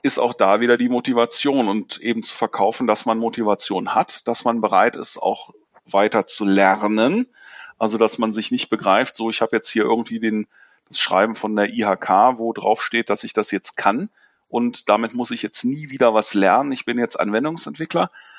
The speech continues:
Das ist eine völlig fatale Einstellung. Das ist in keinem Beruf eine gute Einstellung, aber gerade beim, im I-T-Bereich und noch spezieller beim Anwendungsentwickler funktioniert das überhaupt nicht. Ähm,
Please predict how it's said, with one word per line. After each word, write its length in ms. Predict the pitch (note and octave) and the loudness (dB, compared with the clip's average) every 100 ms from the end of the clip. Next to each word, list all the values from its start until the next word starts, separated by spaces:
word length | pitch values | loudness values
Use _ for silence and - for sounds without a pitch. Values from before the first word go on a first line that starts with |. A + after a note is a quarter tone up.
| - | -20
Das 200 | - A2 | -4 -4
ist 160 | - - | -2 0
eine 220 | B2 A#2 | 2 2
völlig 640 | A2+ C3 C3 - - - _ _ _ _ _ | 2 0 0 -2 -8 -10 _ _ _ _ _
fatale 640 | - - - G#2 G#2 D3+ C#3+ | -4 -2 0 2 2 2 0
Einstellung. 680 | C3 C#3 - C3 C#3+ D3 D3+ - _ _ | -2 -4 -2 0 0 -2 -8 -20 _ _
Das 180 | - G#2+ | -4 -2
ist 120 | C3 | 0
in 160 | B2 G2+ | 0 0
keinem 360 | G2+ G2+ D3+ D#3+ | 2 2 2 -2
Beruf 320 | D3+ D#3+ - | -6 -8 -4
eine 100 | D3 | -4
gute 280 | D3+ E3 C#3+ | -4 -2 0
Einstellung, 520 | B2+ C3+ - B2+ B2 | 0 -2 -2 0 0
aber 160 | A2 | 2
gerade 300 | G#2+ G#2 G#2+ | 2 2 2
beim, 260 | A2+ G#2 G#2 | 4 2 -2
im 240 | - - - | -10 -12 -10
I-T-Bereich 720 | - A2 - D3+ C#3+ A2+ A2+ A2+ | -6 -6 -4 0 2 4 2 0
und 160 | G#2+ | -6
noch 180 | A2 - | -2 -2
spezieller 500 | - - A#2 - G#2+ | -4 -8 -2 2 2
beim 240 | G#2+ - - | 2 -2 -2
Anwendungsentwickler 920 | A#2 A#2+ A2+ A2 A2+ - - G#2+ - _ - _ _ _ | -2 -2 -2 -4 -8 -8 0 0 0 _ -20 _ _ _
funktioniert 480 | - A#2 - A2+ | -12 -8 -4 0
das 140 | G#2 - | 0 -2
überhaupt 600 | - D#3+ F3+ D#3+ D#3 - | -10 0 0 2 -2 -2
nicht. 340 | D3 D3 - - | -4 -4 -6 0
Ähm, 420 | A2 A2+ A2+ A2 | 0 0 -4 -6